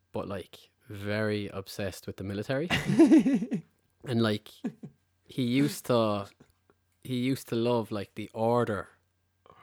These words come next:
Speaker 1: of everything. And, like, he'd have
Speaker 2: Mm.
Speaker 1: people basically marching around the yard sometimes when he was in charge of them.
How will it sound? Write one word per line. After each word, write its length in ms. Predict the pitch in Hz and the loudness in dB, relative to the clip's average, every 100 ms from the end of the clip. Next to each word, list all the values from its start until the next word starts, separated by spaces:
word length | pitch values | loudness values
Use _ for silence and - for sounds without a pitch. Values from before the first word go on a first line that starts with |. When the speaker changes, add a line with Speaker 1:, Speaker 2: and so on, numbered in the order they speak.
| - _ - - | -20 _ -14 -4
Speaker 1:
of 160 | 110 | 0
everything. 500 | 110 107 104 101 92 - _ | 2 0 -2 -4 -10 -14 _
And, 120 | 135 | -2
like, 120 | 127 123 | 0 0
he'd 100 | 147 | 0
have 160 | 143 | 0
Speaker 2:
Mm. 20 | - | 0
Speaker 1:
people 360 | 175 139 110 101 _ | -2 -2 -4 -6 _
basically 480 | 120 156 - 107 101 | 0 2 2 -2 -2
marching 400 | 98 110 - 104 | 0 -2 -2 -2
around 280 | 107 110 95 | 0 0 -2
the 80 | 98 | -4
yard 260 | 104 95 | -4 -4
sometimes 400 | - 113 98 98 | -4 -4 -4 -4
when 80 | 104 | -2
he 60 | 101 | -2
was 100 | 107 | -2
in 60 | |
charge 280 | 104 104 101 | -4 -4 -4
of 60 | |
them. 120 | 90 | -8